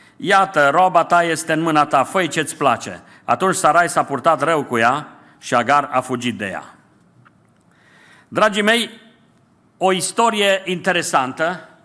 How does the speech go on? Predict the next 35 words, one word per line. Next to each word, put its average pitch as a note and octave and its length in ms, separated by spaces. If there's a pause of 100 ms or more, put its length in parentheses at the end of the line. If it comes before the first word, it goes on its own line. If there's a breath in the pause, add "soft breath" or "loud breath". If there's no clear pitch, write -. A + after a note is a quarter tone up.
(580 soft breath)
care D#3 440 (520)
te F3+ 100
face F#3 260
și D#3+ 140
să E3 160
zâmbești C#3+ 420
când A2 160
o G#2 40
citești. - 500 (1500 soft breath)
Uh, A#2+ 400 (840)
am D#3 160
zâmbit D#3+ 360
eu D#3 160
citind C3 400
acum, D3 320 (260)
iarăși C3+ 400
în B2 60
fața B2+ 280
dumneavoastră, C3 720 (220 loud breath)
să - 200
o - 20
aud D#3 200
pe C#3 100
Sarai C#3 380
că C#3 100
zice, C#3 320
după C3+ 280
ce C#3 140
ea D3 160
a C3+ 160
pus C3+ 200
la B2 120
cale A#2+ 280
tot C#3 280
planul, D#3+ 480